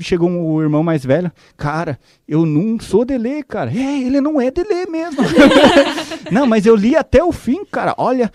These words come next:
se eu fosse pra dar uma nota pra você, assim, de, de, eu tava cinco estrelas pra você." <laughs> Assim, tipo, piada de dez anos, sabe? Bem legal, muita gente boa. E do nada, sabe? Não tinha n-,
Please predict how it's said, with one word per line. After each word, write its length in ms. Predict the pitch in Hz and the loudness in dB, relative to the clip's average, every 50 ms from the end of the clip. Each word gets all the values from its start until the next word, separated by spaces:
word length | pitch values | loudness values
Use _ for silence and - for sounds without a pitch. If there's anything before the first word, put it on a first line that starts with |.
| - - _ | -12 -20 _
se 140 | _ - 202 | _ -10 -10
eu 60 | 180 | -10
fosse 280 | - - 226 262 - - | -6 -6 -6 -6 -6 -6
pra 140 | - 196 175 | -8 -8 -6
dar 200 | 151 185 240 254 | -6 -8 -8 -8
uma 240 | 226 202 185 175 | -10 -10 -8 -8
nota 260 | 170 170 226 262 - 190 | -6 -6 -8 -8 -10 -10
pra 140 | 190 202 | -10 -10
você, 280 | 180 175 165 - - 233 | -8 -10 -10 -6 -6 -6
assim, 380 | 247 202 - - 208 240 247 226 | -6 -6 -8 -8 -8 -8 -6 -2
de, 240 | 190 175 160 151 | -2 -2 -2 -2
de, 320 | 151 147 143 147 143 139 131 123 - - - - _ - | -6 -6 -6 -4 -4 -4 -4 -6 -10 -18 -20 -20 _ -4
eu 140 | 196 196 | -4 -4
tava 260 | 190 - 208 247 262 220 | 0 -2 -2 0 0 -2
cinco 280 | - 285 339 - 381 | -2 -4 -2 0 0
estrelas 420 | 302 - - 262 285 277 226 170 143 | -2 0 -2 0 2 2 2 2 0
pra 160 | - 156 147 | 0 -2 0
você." 280 | 143 143 135 170 156 139 | 0 0 2 2 2 2
<laughs> 60 | 123 - - - - 302 320 294 330 269 - 269 - - | 2 -2 -6 -8 -8 -8 -8 -8 -10 -10 -12 -14 -12 -6
Assim, 200 | 196 175 - 190 | -6 -6 -6 -6
tipo, 240 | 175 - 190 170 165 | -8 -8 -8 -10 -10
piada 320 | - - 165 165 180 185 | -8 -4 -4 -4 -2 -4
de 80 | 185 156 | -4 -2
dez 300 | 151 151 175 196 190 165 | -2 -2 0 0 -2 -2
anos, 340 | 170 170 185 214 220 180 156 | -2 -2 -2 -2 -4 -6 -4
sabe? 320 | - 156 160 180 175 147 | -4 -4 -4 -2 -2 -4
Bem 440 | 127 123 120 117 123 131 151 208 233 | -4 -4 -4 2 4 4 6 6 4
legal, 340 | 220 190 151 139 139 160 170 | 2 2 4 4 4 2 2
muita 260 | 160 170 180 - 202 | 0 -4 -4 -6 -8
gente 140 | 170 - 165 | -8 -8 -8
boa. 300 | 131 120 127 143 170 190 _ _ _ _ _ _ _ _ - | -8 -6 -6 -6 -6 -8 _ _ _ _ _ _ _ _ -6
E 120 | 160 160 | -6 -2
do 160 | 147 214 240 | 0 2 2
nada, 320 | 254 277 320 285 170 123 117 | 2 0 -2 -2 -4 -6 -6
sabe? 240 | - 131 131 135 | -6 -6 -4 -2
Não 100 | 135 127 | -2 -4
tinha 160 | 123 - 156 151 | -2 -4 -6 -4
n-, 560 | 160 147 131 123 120 113 113 110 113 110 | -4 -4 -4 -4 -4 -6 -8 -8 -10 -12